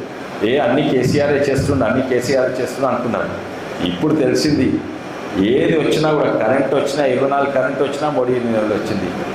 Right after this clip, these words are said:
ఉచిత బియ్యం వచ్చినా మోడీ వల్ల, రూపాయి బియ్యం వచ్చినా, అన్ని పథకాలన్నీ మోడీ వల్ల వచ్చింది. అయితే ఇప్పుడు తెలిసింది, ఎందుకంటే అప్పుడు దుష్ప్రచారం ఉండే, ఇప్పుడు అందరికి తెలిసింది, చదువుకోని వాళ్ళకి తెలిసింది, చదువుకున్న వాళ్ళకి తెలిసింది, బిజినెస్ వాళ్ళకి తెలిసింది, స్టూడెంట్స్.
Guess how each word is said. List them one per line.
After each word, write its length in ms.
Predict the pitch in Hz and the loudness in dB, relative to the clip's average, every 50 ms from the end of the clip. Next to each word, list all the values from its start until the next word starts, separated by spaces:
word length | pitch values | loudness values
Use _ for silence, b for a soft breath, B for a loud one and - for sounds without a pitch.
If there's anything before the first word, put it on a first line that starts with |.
| - 113 117 | 0 0 0
ఉచిత 320 | 117 143 131 147 143 143 | 0 0 2 2 2 2
బియ్యం 260 | 139 135 139 139 139 139 | 4 2 2 2 2 2
వచ్చినా 400 | 139 139 139 143 143 151 151 139 | 2 2 0 0 0 0 0 0
మోడీ 280 | 131 127 123 123 127 | 2 2 2 2 2
వల్ల, 320 | 123 120 117 117 110 104 104 | 2 2 2 2 2 2 2
రూపాయి 320 | 104 107 107 - 143 143 139 | 0 0 0 0 0 0 2
బియ్యం 240 | 139 143 143 143 143 | 2 2 2 2 2
వచ్చినా, 360 | 139 139 139 139 139 151 147 | 0 0 0 -2 0 0 0
అన్ని 320 | 143 143 - 151 151 151 | 0 2 0 0 0 0
పథకాలన్నీ 640 | - - 127 - - - 147 147 147 143 143 156 156 | 0 0 -2 -2 -2 0 0 0 2 2 0 0 0
మోడీ 220 | 139 123 113 120 | 0 2 2 2
వల్ల 200 | 120 120 117 - | 2 2 2 0
వచ్చింది. 520 | - - - - 120 - - - - - - - - - - - - - - | 0 -2 -4 -6 -6 -8 -6 -6 -6 -6 -6 -6 -6 -6 -6 -6 -4 -2 0
అయితే 520 | 107 117 110 110 143 131 120 117 120 - - - - - - - - - - - - - - - - - - - - - - - - - - - - - - - - - - - | 2 2 2 2 2 2 2 0 0 0 -2 -4 -6 -8 -10 -10 -10 -10 -10 -10 -10 -8 -8 -8 -8 -8 -6 -6 -6 -6 -6 -6 -6 -6 -6 -6 -6 -6 -6 -6 -6 -4 -2 0
ఇప్పుడు 260 | 127 - - 190 - | 0 2 2 2 2
తెలిసింది, 400 | - - 165 151 - 151 147 143 | 2 2 2 2 2 2 2 2
ఎందుకంటే 320 | 135 127 120 127 135 143 143 | 0 0 0 0 0 0 0
అప్పుడు 220 | 139 139 139 127 | 2 2 2 2
దుష్ప్రచారం 720 | 104 101 113 113 - - - 143 131 - 143 131 120 110 98 | 2 0 -2 -2 -2 -2 0 0 0 0 0 0 0 0 0
ఉండే, 180 | 92 - 120 147 | 0 0 0 0
ఇప్పుడు 300 | - 117 113 - 139 120 | 0 -2 -4 -2 -2 0
అందరికి 380 | 107 - 147 156 - - - | 0 0 2 0 0 0 0
తెలిసింది, 540 | 131 120 - - - 120 120 - 156 147 - - - - - - - - - - | 0 0 0 -2 -2 -2 0 2 2 0 0 -4 -8 -10 -10 -10 -10 -6 -2 0
చదువుకోని 480 | - 113 - - 156 - 165 165 160 | 0 2 2 2 2 2 2 2 2
వాళ్ళకి 280 | 156 151 143 131 - - | 2 2 0 0 0 0
తెలిసింది, 340 | 135 120 117 - 147 147 147 | -2 -2 -2 -2 0 0 0
చదువుకున్న 540 | 127 - - 107 120 123 - 151 139 139 135 | 0 0 0 0 0 0 0 0 0 2 2
వాళ్ళకి 320 | 131 131 127 - - - | 2 2 0 0 0 0
తెలిసింది, 380 | 117 117 113 - - 123 127 117 | 0 0 0 -2 -4 -4 -4 -2
బిజినెస్ 480 | 92 98 107 104 113 139 139 135 - | -2 -2 -2 -2 0 0 0 0 0
వాళ్ళకి 260 | 147 135 127 120 - | 0 0 0 0 0
తెలిసింది, 440 | - 117 113 110 - - - 131 127 - | 0 0 0 0 -2 -6 -4 -2 -2 -2
స్టూడెంట్స్. 500 | - - 120 113 120 123 120 - - | 0 0 0 0 0 0 0 -2 -2